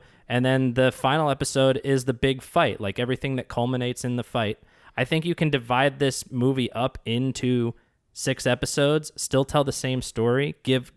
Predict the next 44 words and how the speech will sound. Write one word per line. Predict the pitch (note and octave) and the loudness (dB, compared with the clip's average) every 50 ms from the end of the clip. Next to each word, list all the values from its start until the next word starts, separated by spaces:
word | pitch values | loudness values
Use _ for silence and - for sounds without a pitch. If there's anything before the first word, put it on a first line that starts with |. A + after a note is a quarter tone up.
| _ | _
the | - - | -4 -4
characters | - - - C3 B2 A#2+ - - B2+ A2+ | -4 -2 0 0 0 2 2 0 0 2
a | A#2 G#2 | 2 0
little | G#2 G2+ G2+ G#2+ A#2 B2+ C#3 | 0 0 0 0 2 2 2
bit | C3+ C#3 C3+ B2+ | 2 2 0 0
of | A2+ | -2
time, | - - - A2 A2 A#2+ C3+ D3 D#3 - - - - _ _ _ | -4 -4 -6 -4 -2 -2 -2 -2 -4 -8 -14 -20 -20 _ _ _
and | - C#3 C#3 C3+ | -4 -2 -2 -2
because | C#3+ - - - - D#3+ E3 D#3+ | -2 -6 -6 -2 0 0 0 2
the | F3 E3+ | 0 0
movie's | E3 E3 E3 D#3+ E3+ D#3 - - - | 2 0 0 0 0 -2 -2 -4 -2
already | A#2 A#2 B2+ C3+ C#3 D3 D3 C#3 B2+ - - | 0 2 2 4 4 2 2 0 -4 -4 -4
almost | A2+ A#2 B2+ C#3 C#3 C3 - - | -2 -2 0 0 0 -2 -2 -4
three | - A#2+ B2 C3 | -4 -2 0 2
hours | C3 C3 C3 C3 C3 A#2+ - | 2 2 2 2 0 0 0
long | A#2 A#2 A2+ A2 G2+ | -2 0 0 0 0
anyway, | G#2+ A#2 B2+ C#3+ D#3+ E3 F3 F3 - - - _ _ _ - | -2 -2 -2 -2 -2 -2 -2 -4 -6 -12 -20 _ _ _ -6
you | A2 A2 | -4 -4
really | G2+ F#2+ A2 B2+ D3 D#3+ D#3+ | -2 0 2 2 2 2 2
only | D3+ D3+ D3+ D3 | 0 0 0 0
have | C#3 C3 C#3 C#3 C#3+ - | -2 -2 -2 -4 -4 -4
to | - - - - | -6 -8 -4 -2
add, | B2+ C#3 C#3+ C#3 C3 B2 B2+ B2 _ _ _ _ _ _ _ _ _ _ - | 0 2 4 4 2 2 0 -4 _ _ _ _ _ _ _ _ _ _ -2
on | - B2 C3 C3 B2+ | 0 2 4 4 4
average, | C3 C#3+ D3 B2+ B2 B2 A#2 A2+ A2 - | 4 4 4 2 0 -2 -2 -2 -4 -2
like, | B2 A2+ G2+ - - | -2 -2 -2 -4 -6
ten | - - C#3 C3 B2+ | -4 -2 0 0 2
minutes | B2 C3 C3+ C3 - - | 2 0 0 -2 -4 -6
to | - - - | -10 -10 -8
each | - B2+ A#2+ - - | -6 -8 -8 -6 -4
episode | C3 C#3 - C3 - - A#2+ A2 G#2+ G2+ | -4 -4 -4 -4 -6 -4 -2 -2 -4 -4
to | - - | -6 -10
get | G#2+ G2 A#2 A#2+ - - | -8 -6 -6 -6 -6 -6
what | - G#2+ - - | -8 -8 -6 -6
the | A#2 G#2+ - _ - | -6 -8 -8 _ -4
average | G#2 G#2+ A2+ A#2+ A#2+ B2 A#2+ A2 G#2+ G#2 - | 0 2 2 2 2 2 0 0 -2 -4 -4
Disney | A#2 A#2 A2 - A#2+ G#2 | -4 -2 -2 -2 -4 -4
Plus | - - - - A#2 A#2 A2+ A2 - - - - | -4 -6 -6 -2 2 2 2 2 0 -4 -8 -8
minutes | G2+ G2+ G2+ G#2+ A#2+ B2+ B2 - - - - - - | -6 -2 0 2 2 2 0 -2 -4 -8 -10 -10 -8
is. | - G2 F#2 E2+ E2 - - - _ _ _ _ - | -10 -10 -8 -8 -10 -12 -12 -14 _ _ _ _ -8
You | - B2 | -6 -4
think | A#2+ - C#3+ C#3 | -2 0 0 2
about, | C3+ C3+ C3 G2+ | 2 2 2 2
like, | A2 B2+ A#2 G#2 F#2 - | 2 2 2 2 0 -4